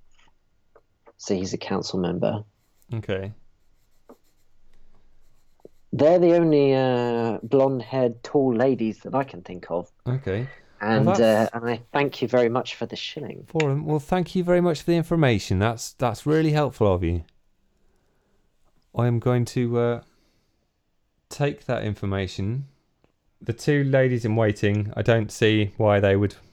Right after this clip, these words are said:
Speaker 2: want to do that. That seems weird. So it's gotta be the council,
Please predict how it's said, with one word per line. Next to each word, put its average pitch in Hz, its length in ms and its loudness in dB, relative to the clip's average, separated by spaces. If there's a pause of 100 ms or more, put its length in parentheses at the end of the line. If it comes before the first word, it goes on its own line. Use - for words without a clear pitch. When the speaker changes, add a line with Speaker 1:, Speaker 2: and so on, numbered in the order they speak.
(140)
Speaker 2:
want 98 200 -2
to 98 180 0
do 95 280 0
that. 107 200 2 (420)
That 101 140 -6
seems 95 200 -4
weird. 104 320 2
So 104 160 0
it's 95 160 -4 (140)
gotta 104 180 0
be 101 160 2
the 101 200 -2 (280)
council, 98 560 -2